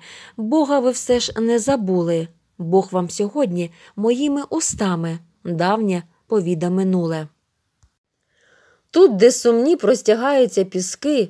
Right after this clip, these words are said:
а ір росте та купава. Місто колись було сповнене блиску, пишна туганів держава.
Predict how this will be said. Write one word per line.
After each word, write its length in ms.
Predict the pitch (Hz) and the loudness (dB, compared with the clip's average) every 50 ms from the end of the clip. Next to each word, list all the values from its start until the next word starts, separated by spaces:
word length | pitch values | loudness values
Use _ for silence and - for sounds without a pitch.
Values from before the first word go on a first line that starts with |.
| - _ | -6 _
а 140 | - - 220 | -2 0 2
ір 240 | 277 349 349 247 | 4 2 2 2
росте 340 | 180 185 190 - - 196 185 | 0 -2 -4 -2 -2 -2 -2
та 140 | 185 - 220 | 0 -2 -4
купава. 680 | - - 302 294 - 233 208 175 160 147 156 151 156 165 _ _ _ _ - | -4 -6 -8 -6 -4 -4 -4 -2 -4 -6 -8 -10 -10 -12 _ _ _ _ -8
Місто 460 | 175 170 185 233 320 - - 233 220 | -4 -2 -2 -2 -4 -4 -2 -2 -2
колись 340 | 208 - 214 208 202 208 180 | 0 0 2 2 2 2 0
було 380 | 180 190 233 226 220 202 190 190 - _ _ | 2 2 4 4 4 2 0 -2 -8 _ _
сповнене 680 | - - - - 208 196 202 202 208 220 233 247 311 339 | -20 -14 -4 0 2 2 2 2 0 -2 -2 -2 -4 -2
блиску, 640 | 294 262 233 220 180 165 - - - 160 151 151 - _ _ _ _ - | 0 2 2 4 2 0 -2 -8 -8 -8 -8 -8 -12 _ _ _ _ -2
пишна 440 | 226 285 302 - - 233 226 226 226 _ | -2 -2 -2 -2 -4 -6 -6 -6 -8 _
туганів 560 | _ - 175 151 151 165 170 170 175 196 196 180 | _ -8 -8 -6 -6 -6 -4 -4 -4 -4 -4 -2
держава. 720 | 175 214 226 226 214 180 190 190 175 160 151 151 160 170 | 0 0 0 0 -2 -2 -2 -2 -2 -4 -6 -8 -12 -14